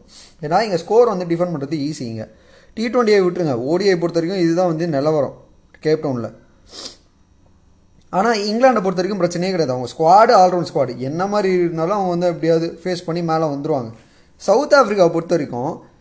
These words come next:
இவங்க வந்து எப்படியா ஃபைட் பண்ணணும். இங்க சவுத் ஆப்பிரிக்கா மெயினான ரீசன் வந்து பாத்தீங்கன்னா, அவங்களோட பவுலிங்னால தான் ஃபெயில் ஆயிட்டு இருக்காங்க.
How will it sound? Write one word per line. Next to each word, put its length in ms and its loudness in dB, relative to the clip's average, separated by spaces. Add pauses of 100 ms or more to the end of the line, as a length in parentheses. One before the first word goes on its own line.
(140)
இவங்க 240 0
வந்து 220 0
எப்படியா 220 2
ஃபைட் 300 -2
பண்ணணும். 300 -4
இங்க 160 -8
சவுத் 260 -6
ஆப்பிரிக்கா 360 -6 (180)
மெயினான 440 0
ரீசன் 600 -2
வந்து 0 -
பாத்தீங்கன்னா, 360 -2
அவங்களோட 380 -2
பவுலிங்னால 560 2
தான் 180 -2
ஃபெயில் 160 0
ஆயிட்டு 120 2
இருக்காங்க. 320 -8